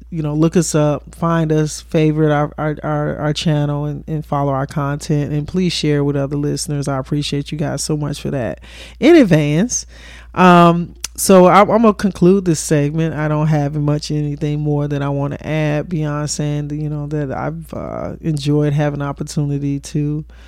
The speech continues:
uh, broadcast this content on Facebook Live, and, um, I want to, uh, extend a, a big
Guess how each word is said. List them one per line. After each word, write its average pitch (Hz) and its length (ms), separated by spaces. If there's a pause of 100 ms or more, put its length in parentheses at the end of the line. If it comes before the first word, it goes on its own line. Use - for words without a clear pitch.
(380)
uh, 139 180
broadcast 143 680
this 151 160
content 160 680
on 180 420
Facebook 165 600
Live, 151 720
and, 156 720 (600)
um, 143 580 (760)
I 160 200
want 165 380
to, 156 680
uh, 82 380 (120)
extend 156 540
a, 143 420
a 151 140
big 156 460